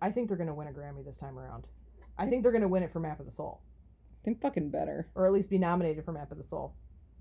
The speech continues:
Speaker 2: It's so
Speaker 1: I don't care
Speaker 2: good.
Speaker 1: if they win at this point. I just want them to be <laughs> nominated.
Speaker 2: Yeah.
Speaker 1: You know.
Speaker 2: I th-, I, I think it ta-, it'll take steps before they win it. Like,
Speaker 1: Yeah.
Speaker 2: honestly, I mean, I think that's how it works unless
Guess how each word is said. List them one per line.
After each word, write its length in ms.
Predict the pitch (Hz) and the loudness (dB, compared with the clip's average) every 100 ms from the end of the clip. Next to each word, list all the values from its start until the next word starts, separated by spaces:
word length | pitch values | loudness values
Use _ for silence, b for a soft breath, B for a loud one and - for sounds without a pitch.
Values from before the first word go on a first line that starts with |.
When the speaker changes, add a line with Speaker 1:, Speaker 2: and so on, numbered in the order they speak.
| - - - - - | -20 -20 -20 -8 -2
Speaker 2:
It's 220 | - - | -2 -2
so 80 | - | 4
Speaker 1:
I 40 | |
don't 140 | 196 190 | 8 10
care 120 | 247 175 | 10 10
Speaker 2:
good. 40 | |
Speaker 1:
if 60 | 170 | 8
they 80 | |
win 200 | 165 202 | 4 4
at 100 | 175 - | 0 -2
this 120 | 151 | -6
point. 240 | - 139 | -8 -6
I 60 | 156 | -6
just 140 | 170 | -4
want 160 | 170 156 | -4 -6
them 100 | 151 | -8
to 60 | 135 | -12
be 80 | |
<laughs> 20 | 135 | -10
nominated. 480 | 147 160 180 - - - b b b b - | -10 -6 -4 -4 -6 -10 b b b b 0
Speaker 2:
Yeah. 400 | 233 269 190 156 - - - | 6 8 6 2 -6 -18 -8
Speaker 1:
You 80 | 202 | -4
know. 220 | 185 165 170 b b b - | -2 -4 -8 b b b 0
Speaker 2:
I 140 | 277 339 | 4 4
th-, 160 | 285 - - | 2 0 4
I, 220 | 254 208 - | 6 4 0
I 120 | 226 | 2
think 180 | 247 269 | 4 4
it 80 | 269 | 4
ta-, 160 | 277 - | 4 4
it'll 160 | 214 220 | 4 4
take 180 | 220 185 | 2 2
steps 340 | 214 190 185 | 4 4 2
before 240 | 185 185 170 | -2 2 2
they 140 | 180 | 2
win 180 | 165 170 | 0 -2
it. 160 | - - | -6 0
Like, 280 | 214 208 175 | 6 6 6
Speaker 1:
Yeah. 80 | 196 | 2
Speaker 2:
honestly, 340 | 196 170 170 | 2 2 0
I 40 | 165 | 2
mean, 180 | 202 196 | 4 4
I 60 | |
think 140 | 190 185 | 2 2
that's 180 | 180 | 2
how 300 | 175 165 165 - | 2 0 0 -2
it 140 | - - | 0 2
works 320 | 175 165 170 | 2 2 0
unless 480 | 180 165 160 - | -2 0 -2 -8